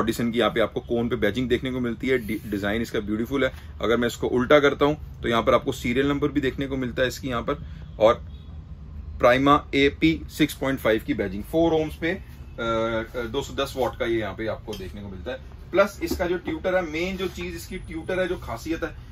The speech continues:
वो यहाँ पर इसका आपको tutor देखने को मिलता है। इसकी tutor की कौन, ये कोई छन छन करने वाला tutor नहीं है, ये proper clarity देने वाला tutor है। अगर आपको चाहिए कि आपको tutors में से भी clarity मिले ना,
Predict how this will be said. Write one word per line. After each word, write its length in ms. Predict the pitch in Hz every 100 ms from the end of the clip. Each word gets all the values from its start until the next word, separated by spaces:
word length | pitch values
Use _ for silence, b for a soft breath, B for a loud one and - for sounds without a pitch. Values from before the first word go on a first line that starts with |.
| -
वो 100 | 123
यहाँ 160 | 135 127
पर 120 | 135
इसका 180 | 131 135
आपको 160 | 135
tutor 320 | 135 131 120
देखने 300 | 139 123 127
को 60 | 120
मिलता 240 | 110 104
है। 60 | 127
इसकी 180 | 123 131
tutor 320 | 117 113 -
की 120 | 135
कौन, 380 | - 131 156 180 B B B -
ये 120 | 143
कोई 280 | - 165 180
छन 260 | - 143
छन 200 | 135 170
करने 220 | 156 147 151
वाला 180 | 151
tutor 360 | 147 139 131 147
नहीं 260 | 131 139 147
है, 120 | 147 - -
ये 100 | 143
proper 360 | 135 135 -
clarity 400 | - 135 123 156
देने 240 | 143 131 135
वाला 200 | 135 135
tutor 340 | 131 117 117
है। 60 | 120
अगर 120 | 120
आपको 220 | 110 104
चाहिए 300 | 135 135 139
कि 100 | 147
आपको 180 | 143 139
tutors 500 | 151 - 156 156 185
में 120 | 165
से 120 | 160 165
भी 100 | 175
clarity 400 | 151 127 131 175
मिले 220 | 160
ना, 100 | 151